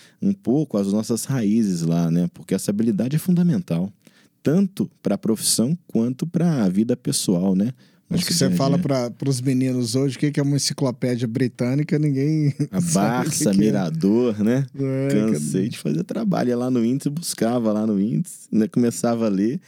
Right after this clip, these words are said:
Speaker 1: tinha que escrever de próprio punho, não tinha um Ctrl C, Ctrl V, né?
Speaker 2: Isso, com certeza.
Speaker 1: Isso é muito importante, faz diferença.
Speaker 2: E, e aí você continua a faculdade,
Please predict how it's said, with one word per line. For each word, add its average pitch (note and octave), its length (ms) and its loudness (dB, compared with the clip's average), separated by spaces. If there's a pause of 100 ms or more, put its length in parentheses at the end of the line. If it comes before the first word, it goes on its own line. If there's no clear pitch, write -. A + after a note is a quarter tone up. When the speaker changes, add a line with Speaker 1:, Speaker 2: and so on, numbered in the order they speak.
(180)
Speaker 1:
tinha - 180 0
que A2 60 -2
escrever G#2 300 0
de G#2 100 -8
próprio G#2+ 300 -2
punho, A2 280 -2
não A2 120 2
tinha - 180 0
um A2+ 40 0
Ctrl A2 420 -2
C, G#2+ 200 -2
Ctrl G#2 420 0
V, G2+ 300 0
né? G#2 160 0
Speaker 2:
Isso, A#2+ 440 -2
com A#2 120 -6
certeza. A#2 540 -8 (160)
Speaker 1:
Isso - 220 -10
é A2 100 0
muito A#2 240 0
importante, - 680 -6
faz F#2+ 240 -2
diferença. D#2 520 -4 (640)
Speaker 2:
E, D#3 380 4
e D#3+ 60 2
aí E3 180 2
você G3 120 0
continua G3 460 2
a C#3+ 40 0
faculdade, F#3+ 840 0